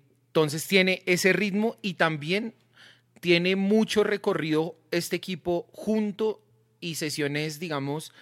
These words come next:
eh, de entrenamiento, sesiones tácticas. Es un equipo que sabe muy bien a qué juega, sabe muy bien cómo ataca, cómo defiende,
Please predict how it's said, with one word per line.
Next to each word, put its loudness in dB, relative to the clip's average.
eh, 2
de 2
entrenamiento, -2
sesiones -6
tácticas. 0
Es -8
un -6
equipo -10
que -4
sabe 0
muy -2
bien -4
a 0
qué 2
juega, 2
sabe -2
muy -4
bien -6
cómo -6
ataca, 0
cómo -4
defiende, -4